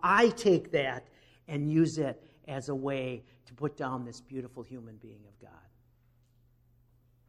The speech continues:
"Whether we live or whether we die, we are the Lord's," Paul says in Romans later.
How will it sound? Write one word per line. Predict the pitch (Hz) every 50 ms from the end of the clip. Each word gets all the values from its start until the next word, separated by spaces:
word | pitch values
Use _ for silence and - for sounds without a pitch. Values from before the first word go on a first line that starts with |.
| _ _ _ _ _ _ _ _ _ _ _ _ _ _ _ _ _ _ _ -
"Whether | 156 185 196 190 196 196
we | 196 190 175 165
live | 170 175 175 180 180 160 156 147 127 - - - - - -
or | 135 131
whether | 127 131 135 139 151 143 143 139
we | 143 139 135
die, | 123 123 123 113 104 - - - - - - _ _ _ _ -
we | 127 123 120 117
are | 117 117
the | 117 117
Lord's," | 113 117 120 120 117 117 113 107 - -
Paul | - - - 135 127 113 110
says | - - 139 123 117 113 -
in | 127 120 113
Romans | 120 127 127 131 123 120 113 110 - -
later. | 120 127 123 123 120 117 117 101